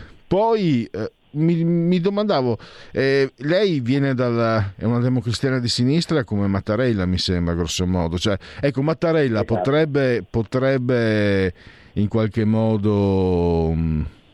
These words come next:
Speaker 1: mm, eh, giocare un, un ruolo per spin-, ah, sicuramente Mattarella giocherà un ruolo per spingere il suo successore, ammesso che non sia lui. Il suo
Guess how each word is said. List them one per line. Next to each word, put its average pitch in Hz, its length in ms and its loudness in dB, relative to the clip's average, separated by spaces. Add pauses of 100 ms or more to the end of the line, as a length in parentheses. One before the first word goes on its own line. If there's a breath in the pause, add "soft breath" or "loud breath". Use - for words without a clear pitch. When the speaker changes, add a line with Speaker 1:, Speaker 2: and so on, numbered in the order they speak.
(760 loud breath)
Speaker 1:
mm, 64 300 -4 (520 loud breath)
eh, 95 200 0
giocare 117 580 0
un, 113 180 0 (160)
un 110 180 0
ruolo 127 600 2
per 107 180 -2
spin-, 123 440 0
ah, 131 200 -2
sicuramente 147 460 -2
Mattarella 139 400 0
giocherà 117 320 -2
un 117 60 0
ruolo 120 260 2
per 101 100 -4
spingere 101 580 0 (300 loud breath)
il 98 120 0
suo 120 180 0
successore, 90 640 -2
ammesso 101 320 0
che 90 100 -2
non 90 140 0
sia 92 200 0
lui. 80 300 -2 (500 loud breath)
Il 147 220 2
suo 165 840 2